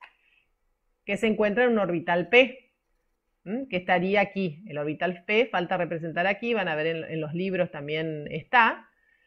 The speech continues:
Aquí faltó la representación del orbital P, ¿m? perpendicular a estos tres lóbulos S P dos, ¿m? de estos tres orbitales S P dos.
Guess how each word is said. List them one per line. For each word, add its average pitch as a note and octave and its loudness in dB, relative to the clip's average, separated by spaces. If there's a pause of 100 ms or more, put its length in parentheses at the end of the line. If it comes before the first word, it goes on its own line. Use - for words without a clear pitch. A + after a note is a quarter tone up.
(240)
Aquí E3 -4
faltó D#3 -2
la E3+ 0
representación F3 -4
del F3+ 4
orbital F3 0
P, B3+ 8 (540)
¿m? A#3 -6
perpendicular A#3+ 6
a F#3 8
estos F#3+ -2
tres G#3 0
lóbulos G#3 0
S F#3 -4
P D#3 0
dos, C3+ -6 (280)
¿m? F3 -10
de D#3+ -2
estos - -6
tres E3+ -4
orbitales D#3 -4
S D#3 -8
P - -10
dos. - -14